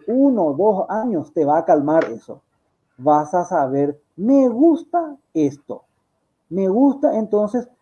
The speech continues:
ahí es recomendable que uno se plantee dar el siguiente paso.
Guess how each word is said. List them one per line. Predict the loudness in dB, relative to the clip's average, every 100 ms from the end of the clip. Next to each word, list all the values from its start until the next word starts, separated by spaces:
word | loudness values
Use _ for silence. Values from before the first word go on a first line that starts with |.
| _ -8
ahí | -4 -2 0 2 2 2 2 0
es | -2
recomendable | -2 -2 -2 -2 -2 -2 -2 -2
que |
uno | -4 -4
se | -4 -4
plantee | -4 -6 -6 -6 -4
dar | -2 -2 -2 -6 -8
el | -8
siguiente | -8 -8 -6 -6 -6 -8 _ _ _
paso. | -10 -10 _